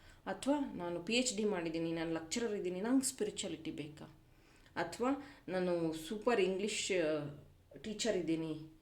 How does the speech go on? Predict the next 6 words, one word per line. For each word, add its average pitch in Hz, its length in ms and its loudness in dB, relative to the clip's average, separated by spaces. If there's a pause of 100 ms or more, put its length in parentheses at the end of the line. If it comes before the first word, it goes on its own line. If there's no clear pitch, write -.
ನನಗೆಲ್ಲ 175 720 6
ನಾಲೆಡ್ಜ್ 175 380 2
ಇದೆ, 160 260 -4 (500)
ನನಗೆ 294 280 6
ಸ್ಪಿರಿಚುಯಾಲಿಟಿ 165 680 0
ಬೇಕಾ? 156 520 -8